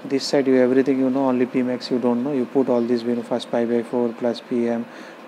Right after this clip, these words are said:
cos pi by four, then pi by six minus P M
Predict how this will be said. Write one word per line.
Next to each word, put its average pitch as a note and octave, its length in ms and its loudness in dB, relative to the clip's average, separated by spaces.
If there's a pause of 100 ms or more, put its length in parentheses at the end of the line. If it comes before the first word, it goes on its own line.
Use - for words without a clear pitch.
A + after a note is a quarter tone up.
cos A#2+ 160 -2
pi A#2+ 200 -2
by A2+ 180 0
four, A2+ 300 -4 (580)
then B2 220 -2
pi A#2 160 0
by A#2 160 0
six A#2+ 520 -4
minus A#2 360 -6
P A#2 280 -2
M A2+ 180 -4